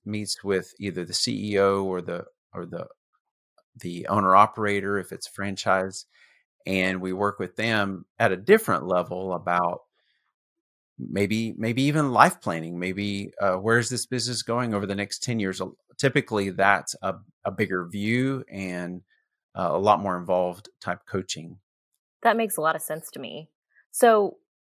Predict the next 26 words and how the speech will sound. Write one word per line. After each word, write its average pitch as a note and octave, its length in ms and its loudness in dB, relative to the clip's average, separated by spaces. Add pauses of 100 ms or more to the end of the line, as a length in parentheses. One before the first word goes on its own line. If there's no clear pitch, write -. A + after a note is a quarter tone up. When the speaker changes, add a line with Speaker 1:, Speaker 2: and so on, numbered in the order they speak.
Speaker 2:
tell D4+ 220 2
me A4 120 -2
a F#4 40 -2
little C#4 240 2
bit G#3+ 300 2
about E3+ 460 4
Leaders F3+ 560 -4
Q, E3+ 360 -6
the D3+ 120 -2
name. D#3 840 -10
Where G#3+ 180 0
did C#4 140 -2
that F3+ 180 4
come C#3+ 160 -8
from? - 320 -10 (440)
Speaker 1:
It's A#2+ 180 6
a G#2+ 40 2
funny G2+ 240 4
name, F#2+ 300 2
isn't F#2+ 280 -2
it? - 40 -2
So B2+ 160 6
Leaders C3 560 4 (160)
Q, G#2 580 0 (800)
yeah, - 180 6 (340)
I D#3 140 10